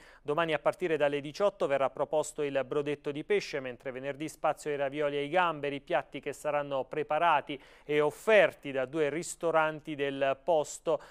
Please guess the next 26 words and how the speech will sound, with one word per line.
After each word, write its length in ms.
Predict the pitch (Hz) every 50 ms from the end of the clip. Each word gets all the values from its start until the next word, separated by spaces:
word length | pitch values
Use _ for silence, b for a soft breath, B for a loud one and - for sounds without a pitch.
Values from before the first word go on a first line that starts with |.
| B B B B
La 120 | - 139
fiera 240 | - 190 196 160 147
resterà 380 | 143 170 165 - - 180 165 160
aperta 420 | 151 - 180 170 170 - - 156
fino 220 | 151 - 190 175 160
al 100 | 156 143
venti 360 | 160 180 170 - - 170 143
gennaio 420 | 131 160 165 170 180 175 175 165
dalle 220 | 147 156 156 151 143
quindici 380 | - 190 180 170 165 - 170
alle 140 | 160 156 160
ventuno, 640 | 147 170 170 170 - 240 226 190 156 139 131 - _
eh, 60 | 147
ad 200 | 135 127 123 127
eccezione 640 | 147 139 - - 156 - - 190 185 156 143 131 123
del 140 | 123 123 -
sabato 400 | - 196 185 165 160 151 147 156
e 60 | 143
la 80 | 143
domenica, 480 | 143 190 185 156 127 123 127 - 147 143
quando 280 | - 175 165 147 139 127
sarà 260 | - - 156 147 -
possibile 600 | - 170 156 - - 196 175 147 156 147 139 131
visitare 560 | 123 156 147 - 170 - - 170 151 139 135
gli 140 | 143 165 165
stand 440 | - - - 165 143 135 139 143